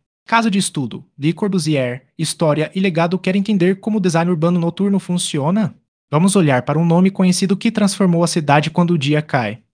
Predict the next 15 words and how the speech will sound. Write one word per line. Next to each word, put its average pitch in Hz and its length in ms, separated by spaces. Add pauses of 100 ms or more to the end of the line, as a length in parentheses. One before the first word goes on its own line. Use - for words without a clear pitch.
(200)
Le 135 80
Corbusier 196 500
aparece 180 400
como 208 260
referência, 180 680 (220)
com 160 160
trabalhos 151 580
que 196 100
destacam 185 520
a 147 40
relação 175 500
entre 175 220
luz, 185 360
espaço 170 480
público 196 520